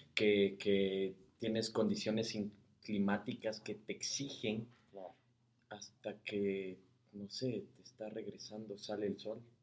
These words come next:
Speaker 1: y, y, y ves el poder que tiene dentro del ambiente que tú estás, que te llena de energía, te
Speaker 2: Cómo
Speaker 1: llena
Speaker 2: cambia
Speaker 1: de
Speaker 2: la hume-,
Speaker 1: algo.
Speaker 2: la humedad, se ve el polvo, o sea,
Speaker 1: Entonces
Speaker 2: eso es
Speaker 1: ahí
Speaker 2: súper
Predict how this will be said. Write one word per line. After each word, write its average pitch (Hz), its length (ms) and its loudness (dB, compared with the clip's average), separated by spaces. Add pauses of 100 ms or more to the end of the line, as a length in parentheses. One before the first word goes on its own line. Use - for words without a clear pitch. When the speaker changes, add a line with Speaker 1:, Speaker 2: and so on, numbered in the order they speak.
(100)
Speaker 1:
y, 107 180 -2
y, 107 420 -4
y - 20 2
ves 113 240 2
el 127 140 2
poder 110 360 2
que 117 100 -4
tiene 117 300 0
dentro 107 360 0
del 92 180 0
ambiente 123 500 0
que - 80 -18
tú 113 120 -6
estás, - 500 -4 (840)
que 101 680 2 (520)
te 120 120 2
llena 139 220 6
de 135 80 8
energía, 170 540 10 (100)
te 143 60 10
Speaker 2:
Cómo 131 60 8
Speaker 1:
llena 165 140 12
Speaker 2:
cambia 139 160 12
Speaker 1:
de 135 60 12
Speaker 2:
la 135 100 12
hume-, 117 140 10
Speaker 1:
algo. - 200 8
Speaker 2:
la 113 140 4
humedad, 127 640 6 (180)
se 98 220 -2
ve 120 300 4
el 104 140 4
polvo, 127 400 6
o - 40 -2
sea, 123 140 -2 (220)
Speaker 1:
Entonces 165 460 12
Speaker 2:
eso 180 100 12
es 165 80 12
Speaker 1:
ahí 196 60 6
Speaker 2:
súper 190 300 6